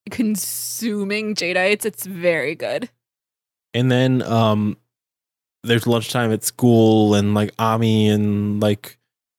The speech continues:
Speaker 2: Makoto, like, share glances and, like, Ami, like, notices that her lunch is more dainty than you'd think.
Speaker 1: They're, like, both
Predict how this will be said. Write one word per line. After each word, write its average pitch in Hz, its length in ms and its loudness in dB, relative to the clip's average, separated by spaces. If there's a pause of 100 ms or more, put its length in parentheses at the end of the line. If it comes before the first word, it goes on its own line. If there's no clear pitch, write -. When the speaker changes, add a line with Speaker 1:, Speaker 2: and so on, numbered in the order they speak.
(480)
Speaker 2:
Makoto, 104 640 0
like, 104 160 0
share 98 220 -2
glances 98 760 0
and, 98 200 -2
like, 98 160 -2
Ami, 101 320 0
like, 101 180 0
notices 101 400 -4
that 98 120 -2
her 107 140 -2
lunch 92 340 -6
is 92 120 -8
more 95 140 -6
dainty 95 320 -4
than 92 120 -6
you'd 90 180 -10
think. 95 420 -6 (100)
Speaker 1:
They're, 254 140 -6
like, 247 280 -6
both 180 300 -8